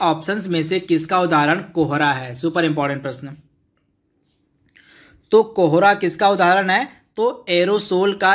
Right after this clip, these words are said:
एक उदाहरण होता है कोहरा, यानी ऑप्शन ए इसका बिल्कुल सही है। कोहरा उदाहरण किसका है? तो एरोसोल का उदाहरण होता है कोहला, कोहरा। अगला प्रश्न हमारा क्या है?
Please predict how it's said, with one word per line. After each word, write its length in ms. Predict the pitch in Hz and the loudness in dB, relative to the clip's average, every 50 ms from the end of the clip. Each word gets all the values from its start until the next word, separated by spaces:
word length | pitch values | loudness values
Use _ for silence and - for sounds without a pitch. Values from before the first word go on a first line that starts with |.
| 196 - - | 0 -2 -2
एक 220 | 175 180 190 190 - - | -2 -2 -2 -4 -6 -6
उदाहरण 420 | 175 160 165 151 151 160 180 180 | -4 0 2 2 2 2 2 0
होता 260 | 165 147 151 - 147 | 0 -2 -2 0 0
है 140 | 147 165 - | 0 0 -2
कोहरा, 460 | - - - 147 135 131 139 156 170 160 | -4 -6 -6 -6 -4 -2 0 2 2 2
यानी 340 | 143 139 139 147 160 160 160 | 2 0 -2 -4 -4 -4 -2
ऑप्शन 360 | 180 165 165 160 - 208 196 | 0 0 0 -2 -4 -6 -6
ए 100 | 185 190 | -4 -4
इसका 220 | 196 175 - 185 175 | -4 -4 -2 -2 0
बिल्कुल 320 | 165 160 147 147 185 190 | 0 -2 -2 -2 -4 -4
सही 200 | 180 190 175 160 | 0 2 2 2
है। 200 | 170 220 285 302 - - - _ _ _ - | 2 2 0 -4 -10 -18 -20 _ _ _ -6
कोहरा 280 | 165 156 160 170 190 190 | -4 0 2 2 2 2
उदाहरण 360 | 190 180 165 160 165 185 180 | 2 2 2 2 2 0 -2
किसका 300 | 165 175 156 160 175 185 | -4 -4 -4 -2 0 0
है? 140 | 180 190 208 | 2 0 0
तो 220 | 202 247 269 - - | -2 -4 -4 -2 -2
एरोसोल 600 | 165 156 160 175 185 175 - - 165 170 175 175 | 0 0 0 0 -2 -2 -2 0 0 2 2 2
का 140 | 170 190 185 | 2 0 0
उदाहरण 480 | - - 190 170 156 147 147 151 170 170 | 0 -2 -4 -2 0 2 2 2 0 0
होता 220 | 156 143 - 151 | -2 -2 0 0
है 120 | 147 156 196 202 | 0 0 -2 -2
कोहला, 440 | - - 156 135 139 139 147 143 131 123 - - _ _ - | -4 -4 -4 -2 -2 0 0 0 -2 -4 -8 -20 _ _ -4
कोहरा। 280 | - 160 151 156 151 143 131 - - - | -2 2 2 4 4 2 0 -2 -6 -8
अगला 200 | 156 160 175 202 | -4 -2 0 0
प्रश्न 220 | 196 202 202 - 208 | 0 0 -2 -4 -2
हमारा 200 | 196 190 185 185 | 0 0 0 0
क्या 160 | 185 190 180 | 2 2 2
है? 300 | 175 185 226 - - - | 2 2 0 -2 -8 -20